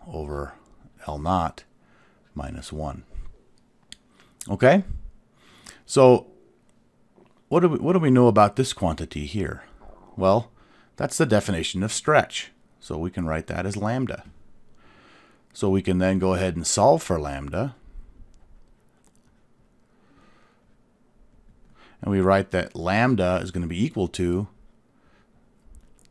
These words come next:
that nominal strain plus one. Okay? So now we can substitute this equation back into, uh, what we had up here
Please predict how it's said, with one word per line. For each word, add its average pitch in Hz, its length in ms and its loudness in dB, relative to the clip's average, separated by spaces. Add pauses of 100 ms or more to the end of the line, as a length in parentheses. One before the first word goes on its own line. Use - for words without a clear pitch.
(480)
that - 260 -18
nominal 101 480 4
strain 90 600 -4 (540)
plus - 340 -8
one. 110 360 0 (1600)
Okay? 123 320 0 (840)
So 127 140 2
now 180 260 8
we 156 100 4
can 127 140 2
substitute 127 800 4
this 95 340 2
equation 110 480 2
back 180 340 2
into, 110 600 4 (520)
uh, 92 180 0
what 104 160 2
we 110 100 -4
had 107 260 4
up 92 140 -2
here 123 480 0